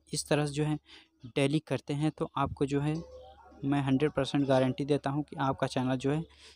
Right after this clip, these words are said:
ज़रूर ग्रो होगा। I hope कि आप लोगों को जो है यह बातें जो है समझ में आएंगी।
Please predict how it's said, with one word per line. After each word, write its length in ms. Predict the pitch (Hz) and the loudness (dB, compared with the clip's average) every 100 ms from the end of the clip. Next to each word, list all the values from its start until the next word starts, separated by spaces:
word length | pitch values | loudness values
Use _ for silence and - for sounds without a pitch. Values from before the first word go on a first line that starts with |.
| - | -10
ज़रूर 380 | 120 135 123 117 - | 2 4 4 0 -4
ग्रो 140 | 123 | -6
होगा। 360 | 113 113 - 110 - - - - _ 156 | -4 -6 -6 -10 -10 -18 -18 -18 _ 2
I 100 | 156 | 4
hope 240 | 156 151 | 4 4
कि 60 | 156 | 4
आप 160 | 139 | 4
लोगों 220 | 139 131 139 | 2 0 -2
को 160 | - | -2
जो 140 | 131 139 | 0 0
है 120 | 135 | 0
यह 360 | 143 143 139 127 | 0 2 2 0
बातें 280 | 131 120 139 | 0 2 2
जो 120 | 131 | 2
है 80 | 139 | 0
समझ 340 | 139 123 123 117 | 0 0 0 0
में 120 | 117 | -2
आएंगी। 360 | 117 113 117 | -2 -4 -6